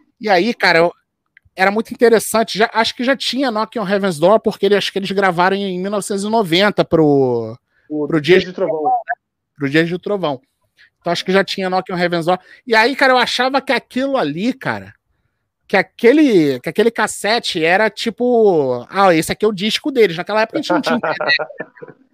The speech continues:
Speaker 1: Eu
Speaker 2: É.
Speaker 1: falei assim, "Cara, se isso aqui é o disco desses caras, é um negócio assim absurdo, cara."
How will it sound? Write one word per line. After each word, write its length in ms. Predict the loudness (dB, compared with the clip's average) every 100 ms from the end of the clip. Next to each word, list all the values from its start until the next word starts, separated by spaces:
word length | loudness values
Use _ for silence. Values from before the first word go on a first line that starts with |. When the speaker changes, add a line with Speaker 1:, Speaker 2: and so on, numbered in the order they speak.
| _ _
Speaker 1:
Eu 100 | -4
Speaker 2:
É. 20 |
Speaker 1:
falei 180 | 0 2
assim, 260 | 0 -4 -14 _
"Cara, 260 | -2 0 -2
se 240 | -6 -8
isso 180 | -6 -6
aqui 240 | -8 -4
é 60 | -2
o 80 | -2
disco 400 | -4 -4 -4 0
desses 400 | -2 -2 -8 -6
caras, 460 | 0 0 0 -2
é 20 |
um 100 | -4
negócio 380 | -4 -4 -6 -8
assim 180 | -10 -10
absurdo, 600 | -10 -12 -12 -2 0 0
cara." 340 | -2 -10 -14